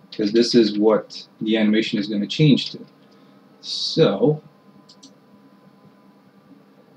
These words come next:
first things first, um, we've, we have the states in place. So, let's actually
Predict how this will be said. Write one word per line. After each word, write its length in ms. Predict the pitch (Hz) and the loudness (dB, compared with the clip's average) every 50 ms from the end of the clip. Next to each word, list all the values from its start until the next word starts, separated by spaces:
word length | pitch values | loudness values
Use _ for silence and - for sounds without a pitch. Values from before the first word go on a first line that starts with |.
| - _ - - | -20 _ -10 -4
first 280 | - 160 214 185 - - | -2 0 0 0 0 2
things 240 | 175 170 160 151 - | 2 4 2 2 4
first, 440 | - 135 113 101 - - - - _ _ _ _ _ _ _ _ - - - 127 | 4 4 4 4 2 -4 -10 -14 _ _ _ _ _ _ _ _ -20 -8 -2 0
um, 480 | 117 113 110 113 113 110 110 110 - - _ _ - - - _ | 4 4 6 6 6 4 2 0 -4 -10 _ _ -20 -20 -8 _
we've, 240 | - 143 135 - - 156 - - | 2 2 2 2 -2 -6 -4 -2
we 140 | 143 135 | 0 2
have 180 | 147 170 165 147 | 4 4 4 4
the 80 | 151 147 | 4 2
states 380 | - - - - 311 - - | 2 4 4 4 4 2 0
in 100 | - - | -8 -8
place. 440 | - - - - - - - - - _ _ _ _ _ _ _ _ _ _ | -6 -8 -8 -8 -10 -14 -16 -16 -18 _ _ _ _ _ _ _ _ _ _
So, 600 | - - - - - 107 117 107 117 143 147 - - _ _ - - - | -12 -10 -6 -2 0 4 6 6 6 6 4 2 -6 _ _ -10 -4 -2
let's 500 | 113 120 135 151 151 - - - - - | 0 2 4 4 2 0 -4 -12 -6 0
actually 640 | 127 123 123 - - - 139 127 127 120 113 107 | 2 2 2 2 0 0 4 6 6 6 4 2